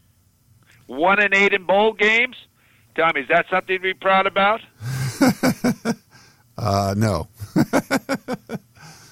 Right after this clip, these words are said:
Speaker 2: Um, okay, so that's kind of the coaching talk, uh, we had. Let's see. Let, uh, Tarek had a few questions. We gotta go through these kinda quickly.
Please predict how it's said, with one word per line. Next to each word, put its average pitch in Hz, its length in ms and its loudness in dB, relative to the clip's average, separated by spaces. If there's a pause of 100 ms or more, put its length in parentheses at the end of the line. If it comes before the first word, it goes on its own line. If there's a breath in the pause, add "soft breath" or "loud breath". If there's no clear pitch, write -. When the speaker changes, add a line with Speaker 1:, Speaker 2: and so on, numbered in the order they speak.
(480 loud breath)
Speaker 2:
Um, 107 680 0 (280)
okay, 139 320 2
so 127 140 0
that's 147 300 0
kind 143 220 0
of 127 120 0
the 110 140 2 (120)
coaching 113 420 0
talk, 90 520 -2
uh, 87 560 -4
we 92 160 -4
had. 87 420 -2
Let's 117 200 -4
see. 98 380 -2 (800 soft breath)
Let, 123 180 0 (100)
uh, 117 260 2
Tarek 123 320 -2
had 147 160 2
a 123 80 2
few 120 140 -4
questions. 104 560 0
We 139 100 -2
gotta 113 280 0
go 107 200 0
through 104 200 0
these 101 140 0
kinda 101 200 0
quickly. 101 640 -2